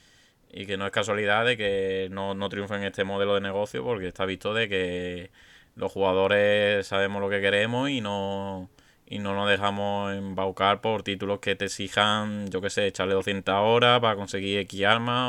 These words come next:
o pagar X dinero para conseguir boost o lo que sea pa, pa ir más rápido en el juego. Pero bueno, ellos verán lo que hace y no somos nadie pa, pa decirle nada y que, bueno, nosotros esperamos que salga bien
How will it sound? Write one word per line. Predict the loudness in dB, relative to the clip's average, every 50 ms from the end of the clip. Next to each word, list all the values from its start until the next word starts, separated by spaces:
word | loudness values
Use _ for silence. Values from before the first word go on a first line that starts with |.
| 0 0
o | 0 0 0 0 0 -2 -2 -4 -6 _ -20 -20 -20 _ _ _ _
pagar | 2 2 4 4 4 4 4 4
X | 2 0 -2 -6 -6
dinero | -6 -6 -4 -2 0 2 2 2 2 2 0 0 -2 -4 -8 _ -20 -20 _ _
para | 0 0 0 0
conseguir | 0 -4 -6 -4 -4 -2 -2 -2 -2 -2 -4 -4 -6
boost | -10 -14 -16 -14 -6 -4 -2 0 0 -2 -4 -6 -14 _ -20 _ _
o | -4 -2
lo | -2 -2
que | -2
sea | -2 0 0 0 2
pa, | 2 2 0 2 0 -2 -6 -10 -16 -20 -20 -20 -20 _
pa | 0 0
ir | 0
más | 2 2 0
rápido | 0 0 0 -2 -4
en | -6
el | -6
juego. | -6 -4 -4 -4 -4
Pero | -4 -2
bueno, | -2 -2 -2 -4 -8 -12 _ _ _ _ _ _ _ _ _ -16
ellos | -14 -10 -6 -4 -2 -2
verán | -2 -2 -4 -4 -6
lo | -8 -4
que | -4 -2 -2
hace | -2 -4 -4 -2 0 0 0 0 -2
y | -4
no | -6 -8
somos | -8 -8 -6 -6
nadie | -6 -6 -4 -4 -4 -4
pa, | -4 -4 -4 -4 -6 -8 -10 -20 -20 -20 -20 -18 -8 -4
pa | 0 0
decirle | 0 0 -2 -4 -4 -4
nada | -2 -2 -2 -2 -2 -4
y | -4 -4
que, | -4 -4 -4 -4
bueno, | -6 -6 -8 -10 -12 -14 -16 -14
nosotros | -14 -14 -8 -6 -6 -4 -2 -2 -2
esperamos | -2 -2 -2 -2 -2 -4 -6
que | -4
salga | -4 -2 -2 -2 -2
bien | -2 -2 -4 -6 -8 -10